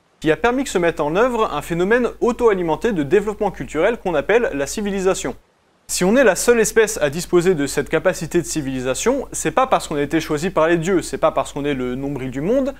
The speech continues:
c'est pas parce qu'il y a un projet supernaturel qui impliquerait notre création,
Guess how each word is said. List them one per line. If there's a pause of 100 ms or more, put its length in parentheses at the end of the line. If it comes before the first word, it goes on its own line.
(200)
c'est
pas
parce
qu'il
y
a
un
projet
supernaturel
qui
impliquerait
notre
création,